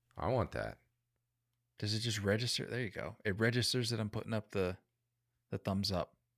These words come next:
Speaker 2: Oh, that's what it is. It's because when I'm, like, counting, when I'm, like, listing
Speaker 1: Yeah.
Speaker 2: stuff off,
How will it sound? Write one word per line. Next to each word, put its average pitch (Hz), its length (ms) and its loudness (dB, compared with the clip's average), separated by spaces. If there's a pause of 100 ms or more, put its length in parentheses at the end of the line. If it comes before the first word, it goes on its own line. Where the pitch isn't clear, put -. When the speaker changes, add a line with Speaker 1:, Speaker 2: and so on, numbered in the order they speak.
(420)
Speaker 2:
Oh, 208 200 12
that's 208 300 10
what 143 200 6
it 113 100 6
is. 117 240 8
It's 135 140 6
because 175 340 6
when 190 140 8
I'm, 180 140 8
like, 143 260 8
counting, 156 380 4
when 147 120 8
I'm, 143 100 6
like, 139 200 6
listing 123 380 6
Speaker 1:
Yeah. 107 140 12
Speaker 2:
stuff 120 240 10
off, 127 360 8